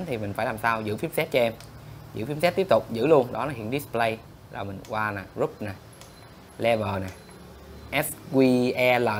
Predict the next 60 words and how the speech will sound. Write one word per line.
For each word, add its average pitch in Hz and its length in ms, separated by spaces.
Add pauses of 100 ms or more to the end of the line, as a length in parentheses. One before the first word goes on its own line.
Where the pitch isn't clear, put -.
T - 40
C 113 260
H 131 260
này 123 120
đúng 135 100
không? 120 240
Rồi, 110 320
ok, 131 300 (320)
vào 123 180
đó 131 140
cho 156 120
em. 139 180 (600)
Nó 127 80
vào 113 180
mười 107 200
D 110 40 (120)
B. 123 40 (680)
Thì 123 80
mình 123 140
càng 123 220
tăng 147 320
thì 123 220
sao? 139 320 (280)
Thì 107 100
nó 123 120
sẽ 135 140
cắt - 280
nhiễu 117 260
càng 113 240
nhiều. 107 240 (320)
<laughs> - 80 (640)
Thì 107 120
mình 104 200
sẽ 123 380
bù 110 140
lại 107 160
là 113 80
mình 107 200
phải 117 100
hát 139 200
to. 135 320 (560)
Còn 107 140
mình 104 140
càng 110 160
giảm 120 340
thì 127 100
nó 113 180
sẽ 135 80
cắt - 200
nhiễu 113 160
càng 110 160
ít. 151 160 (220)
Thì 117 60
bù 104 200
lại 104 220
thì 113 100
độ 104 120
nhạy 107 220
nó 113 140
cao. 120 220